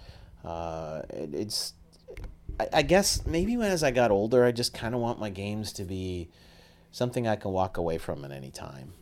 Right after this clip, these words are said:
um, which is a big reason I currently aren't playing any M M Os 'cause I actually love M M Os, but I get, I get a little too wrapped up in the world.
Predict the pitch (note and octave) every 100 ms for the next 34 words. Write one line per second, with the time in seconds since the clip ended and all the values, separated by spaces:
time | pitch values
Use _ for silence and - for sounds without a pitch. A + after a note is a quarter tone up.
0 | - - - D2+ D2+ D2+ D#2 - - -
1 | _ - G2 F#2+ F2+ F2+ E2+ E2+ D#2+ D#2+
2 | D2 C#2+ - G#2+ G#2+ - D#2 D2+ - D#2
3 | D2+ D2+ C#2+ C#2+ D2 D#2 D#2 D2 - D2
4 | D2+ D2+ D#2 - C#2+ B1 C2 C#2 C2+ C2+
5 | C2 B1+ A#1+ - - D2 D2 C#2+ - -
6 | - - - _ - - A2 D#3+ C3+ C3+
7 | C3 - A#2 A2 G2+ G2 F2 F2 - F#2
8 | F#2 D#2+ - D#2+ - C#2+ C2+ C2+ C2 B1+
9 | -